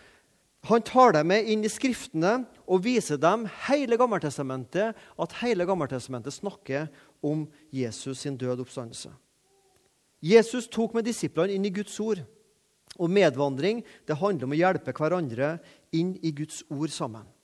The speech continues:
Så det å avtales og møtes,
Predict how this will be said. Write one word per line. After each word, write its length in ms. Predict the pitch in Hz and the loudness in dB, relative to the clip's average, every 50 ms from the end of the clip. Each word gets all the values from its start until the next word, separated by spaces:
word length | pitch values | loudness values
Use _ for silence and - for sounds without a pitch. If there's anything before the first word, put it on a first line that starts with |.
| _ _ _ _ _ _ _ _ _ _ _ _ _ _ _ _ _ _ _ _ _ _ _ _ _ _ _ _ _ _ _ _ - | _ _ _ _ _ _ _ _ _ _ _ _ _ _ _ _ _ _ _ _ _ _ _ _ _ _ _ _ _ _ _ _ -12
Så 80 | - | -10
det 300 | 147 131 147 208 240 269 254 | -6 0 4 6 8 8 8
å 160 | 247 247 240 277 254 220 | 6 6 4 8 8 6
avtales 560 | 175 139 - - 156 160 156 165 190 185 220 | 6 6 0 0 0 2 4 2 2 0 -2
og 80 | 208 202 | -2 0
møtes, 640 | 208 220 190 - - 202 247 269 - - - - | 2 2 2 2 0 -2 -2 -2 -6 -10 -16 -18